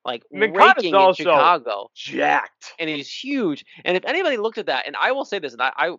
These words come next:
Speaker 1: promise you, you can run the tapes. I wanted Moncada here long term. Like, you look at what he was, you needed a three, four, you knew, you didn't know you were getting J D Martinez. Like, you needed a David Ortiz replacement.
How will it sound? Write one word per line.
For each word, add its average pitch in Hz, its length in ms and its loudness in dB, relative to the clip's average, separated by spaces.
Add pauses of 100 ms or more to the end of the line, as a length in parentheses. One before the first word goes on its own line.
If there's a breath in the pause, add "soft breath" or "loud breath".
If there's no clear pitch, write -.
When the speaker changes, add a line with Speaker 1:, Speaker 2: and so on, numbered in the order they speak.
Speaker 1:
promise 175 340 0
you, 120 60 -16
you 120 80 -14
can 135 120 -6
run 143 140 2
the 127 80 -4
tapes. 143 360 -2
I 143 120 4
wanted 180 300 2
Moncada 113 360 -4
here 104 160 -12
long 104 260 -14
term. - 160 -16 (540 soft breath)
Like, 131 220 -2
you 170 140 -12
look 202 200 -6
at 180 80 -6
what 151 160 -4
he 139 100 -18
was, 131 360 -2
you 156 80 -8
needed 165 240 -4
a 139 60 -6
three, 147 200 -10
four, - 160 -8
you 160 140 -8
knew, 175 240 -4
you 151 80 -14
didn't 185 220 -2
know 156 120 4
you 165 120 2
were 143 80 -2
getting 139 200 0
J 120 140 0
D 131 80 -4
Martinez. 127 500 -4
Like, 127 200 -4
you 143 120 -10
needed 151 220 -2
a 139 80 0
David 123 220 -4
Ortiz 127 320 -8
replacement. 151 480 -2